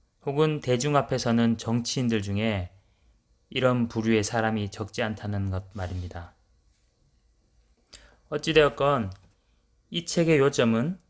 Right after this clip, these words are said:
삶을 좋은 방향으로 살아내려는 태도를 가지고 노력과 실천을 해야 한다라는 것입니다. 그럼 이 책의 내용으로 한번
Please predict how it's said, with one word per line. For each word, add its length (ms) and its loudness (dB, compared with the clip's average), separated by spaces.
삶을 880 0
좋은 400 0
방향으로 640 2
살아내려는 1000 0
태도를 440 0
가지고 800 -4
노력과 720 2
실천을 600 -2
해야 220 -2
한다라는 460 -4
것입니다. 580 -8
그럼 400 0
이 160 -12
책의 320 2
내용으로 540 2
한번 500 -4